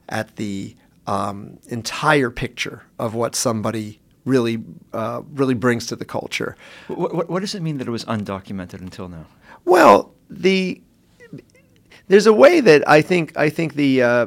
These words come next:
Speaker 1: when the Yiddish culture, um, that came over with our, um, with our grandparents and great-grandparents, uh, when it came over with our,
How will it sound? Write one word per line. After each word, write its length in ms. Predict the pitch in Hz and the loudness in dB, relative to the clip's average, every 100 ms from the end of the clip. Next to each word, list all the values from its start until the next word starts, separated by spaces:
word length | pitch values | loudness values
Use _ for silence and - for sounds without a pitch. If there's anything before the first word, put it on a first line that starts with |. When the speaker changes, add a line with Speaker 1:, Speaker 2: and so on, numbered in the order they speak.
| - | -4
Speaker 1:
when 240 | 139 139 | -6 -4
the 80 | 143 | 0
Yiddish 300 | 185 214 - | 0 0 -4
culture, 640 | - 151 147 147 127 120 120 - | 0 0 0 -2 -2 -2 -8 -8
um, 540 | 113 113 - - - 120 - | -6 -4 -6 -10 -16 -18 -18
that 360 | - 123 - - | -4 -4 -4 -6
came 220 | 147 135 | -2 0
over 320 | 127 123 117 | 0 0 -2
with 320 | 113 117 113 - | -4 -6 -8 -8
our, 460 | 95 98 87 - - | -4 -4 -4 -8 -10
um, 340 | 117 - - 101 _ _ _ - | -12 -12 -18 -20 _ _ _ -16
with 180 | 120 117 | -14 -12
our 140 | 113 | -12
grandparents 800 | 113 117 110 120 110 117 120 - | -8 -8 -8 -6 -6 -8 -10 -12
and 140 | 135 113 | -10 -4
great-grandparents, 1120 | 127 117 127 117 131 127 131 131 123 - - - - - - _ - | -4 -4 -6 -4 -6 -6 -8 -8 -8 -10 -12 -16 -20 -20 -20 _ -6
uh, 340 | 78 50 - | -4 -4 -6
when 180 | - 160 | -2 -2
it 80 | 165 | 2
came 180 | 208 180 | 4 6
over 240 | 180 160 | 6 4
with 160 | 139 139 | 2 -2
our, 160 | 139 | -6